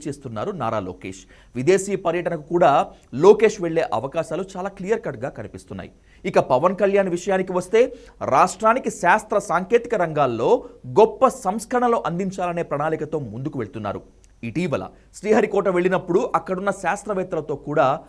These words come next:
ఆయన చర్చించారు. అధికారులతో కూడా ఎన్నో విషయాలపై పలు అభిప్రాయాల్ని పంచుకుంటున్నారు. ఈ సేవలో కొన్ని మార్పులు చేయించే విధంగా ప్లాన్ చేస్తున్నారట పవన్. ఈ సేవలో ఉండే కొన్ని సదుపాయాలు కొన్నింటిని ఇంటి వద్దనే మనం చూసుకునే సౌలభ్యం ఉంది. దీనికి సంబంధించి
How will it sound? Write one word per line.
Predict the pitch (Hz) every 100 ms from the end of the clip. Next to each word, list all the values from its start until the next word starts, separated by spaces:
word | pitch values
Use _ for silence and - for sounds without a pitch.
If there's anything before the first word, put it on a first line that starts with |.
| - -
ఆయన | 120 117
చర్చించారు. | 104 101 - 123 110 95 - _ - -
అధికారులతో | 269 302 277 240 226 196
కూడా | 170 160 196 160
ఎన్నో | 196 240 190
విషయాలపై | 156 - 196 156 - 170 202 170
పలు | 170
అభిప్రాయాల్ని | 165 190 196 185 160 147
పంచుకుంటున్నారు. | 139 139 - 131 110 90 - _ -
ఈ | 214
సేవలో | 262 254 208 175 208
కొన్ని | 220 202 180 139
మార్పులు | 139 190 220 202
చేయించే | 196 185 180 180
విధంగా | 151 160 160 156
ప్లాన్ | 151 147 165
చేస్తున్నారట | 170 156 - 139 135 127 151 127 156 - 127
పవన్. | 117 104 - _ _ _ -
ఈ | 208
సేవలో | - 214 180 185 175
ఉండే | 170 170
కొన్ని | 170 160
సదుపాయాలు | 151 156 170 170 208 233
కొన్నింటిని | 196 190 208 202 220 160
ఇంటి | 190 185 226
వద్దనే | 202 143 156 139 226 - - 117
మనం | 151 220 233
చూసుకునే | 254 247 240 226 -
సౌలభ్యం | 143 156 160 147
ఉంది. | 117 95 - - _ -
దీనికి | 233 294 247
సంబంధించి | 208 226 202 185 214